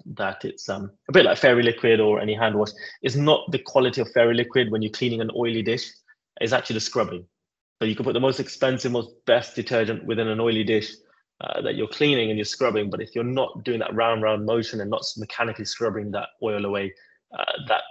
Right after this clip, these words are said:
detergent is not gonna be doing much. So I'm rather people invest in a very good new toothbrush head than, uh,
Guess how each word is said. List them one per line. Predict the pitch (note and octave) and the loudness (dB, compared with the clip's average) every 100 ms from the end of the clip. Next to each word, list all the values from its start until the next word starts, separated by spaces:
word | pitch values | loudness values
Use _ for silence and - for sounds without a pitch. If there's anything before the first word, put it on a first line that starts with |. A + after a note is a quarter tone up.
| - - | -14 -10
detergent | A2 A#2+ G#2+ F#2 | -4 -2 -2 -2
is | |
not | G#2 - | -4 -4
gonna | A2 | -4
be | G2 | -4
doing | G2 A2 G#2 | -2 0 0
much. | F#2+ - | -4 -6
So | - A2 | 0 2
I'm | G#2+ | 2
rather | G#2 A#2+ A2+ G#2 | 4 6 6 2
people | B2 A2+ | -4 -4
invest | G#2 G2+ G2 - - | -2 -2 -4 -8 -12
in | G#2+ G2+ | -8 -8
a | G#2 G2+ | -6 -4
very | G2 A#2 G2+ | 2 2 2
good | G#2 F#2+ | -2 -4
new | G2+ G2 G2+ F#2+ | -4 -4 -4 -4
toothbrush | - G#2+ - F#2+ | -6 -6 -8 -10
head | - G#2 F#2+ - _ _ _ | -6 -6 -6 -10 _ _ _
than, | G#2+ G2+ G#2 - | -4 -2 -2 -6
uh, | - F#2 F2+ F2+ | -6 -6 -6 -8